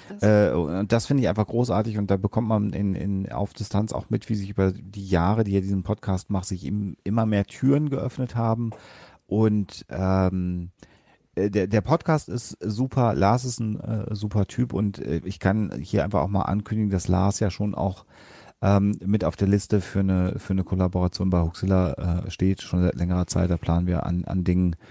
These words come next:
Speaker 2: und, äh, auch da wird's ein Crossover geben, weil ich das ganz wichtig finde,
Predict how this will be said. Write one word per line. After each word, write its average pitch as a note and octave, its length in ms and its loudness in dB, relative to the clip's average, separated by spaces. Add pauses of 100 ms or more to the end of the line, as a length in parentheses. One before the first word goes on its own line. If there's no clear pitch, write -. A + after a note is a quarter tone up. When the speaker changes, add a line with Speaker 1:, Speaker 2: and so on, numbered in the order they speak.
(360)
Speaker 2:
und, E2+ 640 0
äh, - 60 -4 (280)
auch E2+ 140 -2
da E2+ 200 2
wird's F2+ 220 0
ein F2 80 0
Crossover F2+ 560 0
geben, F2 260 0
weil D#2+ 120 2
ich D#2+ 60 -4
das - 120 -12
ganz E2 200 -4
wichtig E2+ 280 -6
finde, F2+ 340 0